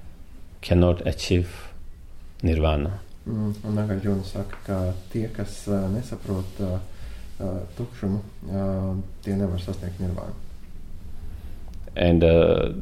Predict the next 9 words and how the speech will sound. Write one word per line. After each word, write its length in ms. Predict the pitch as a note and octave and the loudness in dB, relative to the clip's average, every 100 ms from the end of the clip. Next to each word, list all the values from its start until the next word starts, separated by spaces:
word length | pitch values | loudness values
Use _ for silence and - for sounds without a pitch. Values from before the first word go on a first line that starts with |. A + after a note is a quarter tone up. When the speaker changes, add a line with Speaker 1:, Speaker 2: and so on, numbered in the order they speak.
| - | -6
Speaker 1:
the 220 | - D#2 F2 | -2 4 4
s-, 200 | - - - - - | 2 -4 -10 -8 0
transmigrator 800 | - G2+ G2 G#2 F2+ F#2+ F#2+ F#2+ | 4 6 6 6 8 6 6 6
of 140 | G2 E2+ | 6 6
the 80 | F#2 | 4
six 340 | - A2 - | 4 2 6
realms 520 | F2+ D#2+ F2+ - - - - - - - - - - - - - | 6 8 6 2 -2 -4 -4 -4 -2 -4 -4 -4 -4 -4 -4 2
continue 500 | - F#2 F#2 F#2 F2 | 6 8 10 8 8
to 600 | - F2 E2+ E2 D#2+ E2+ | 8 8 8 8 8 6